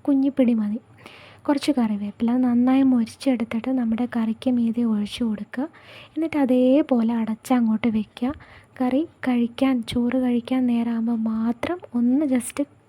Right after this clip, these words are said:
ചട്ടി ചുറ്റിച്ചിട്ട് കറി വിളമ്പാം കേട്ടോ. നല്ല ടേസ്റ്റാണ്. ഈ ഒരു രീതിയിൽ നിങ്ങൾക്ക് ഏത് മീൻകറി വേണമെങ്കിലും തയ്യാറാക്കി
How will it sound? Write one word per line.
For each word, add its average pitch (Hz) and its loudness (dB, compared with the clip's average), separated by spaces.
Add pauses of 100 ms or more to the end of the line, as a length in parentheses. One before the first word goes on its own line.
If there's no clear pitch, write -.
(120)
ചട്ടി 233 -4
ചുറ്റിച്ചിട്ട് 254 -4 (640)
കറി 247 2
വിളമ്പാം 208 -4
കേട്ടോ. 226 -4 (480)
നല്ല 233 2
ടേസ്റ്റാണ്. 240 -2 (160)
ഈ 277 2
ഒരു 294 4
രീതിയിൽ 254 2
നിങ്ങൾക്ക് 240 0
ഏത് 247 0
മീൻകറി 254 2
വേണമെങ്കിലും 220 -4 (200)
തയ്യാറാക്കി 240 -2